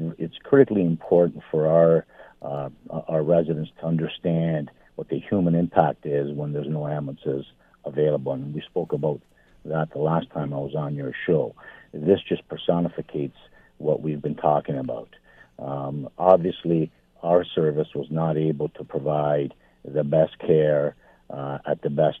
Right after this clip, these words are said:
time, delivered by the best people for this patient. Uh, and that's, that's a sad commentary, but it's probably underreported. The frequency of these events are probably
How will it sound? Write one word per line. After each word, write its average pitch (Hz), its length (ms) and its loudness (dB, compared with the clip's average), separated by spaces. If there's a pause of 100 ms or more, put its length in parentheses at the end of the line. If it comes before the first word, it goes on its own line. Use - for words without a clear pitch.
time, 71 440 -4 (320)
delivered 71 320 -4
by 71 160 2
the 67 100 -4
best 65 280 -2
people 69 340 -6 (120)
for 73 200 2
this 64 140 -4 (100)
patient. - 440 -10 (420)
Uh, 67 300 -8 (100)
and 76 100 -4
that's, 73 200 -4 (100)
that's 80 240 -4
a 78 80 -6 (140)
sad 85 420 4
commentary, 85 720 2 (340)
but 73 300 -2 (260)
it's - 160 -16 (160)
probably 90 720 6 (100)
underreported. 80 920 -4 (260)
The 76 80 -12 (100)
frequency 87 460 -2
of 71 100 -2
these 76 160 -6
events 73 320 -6
are 71 60 -10
probably 69 600 -8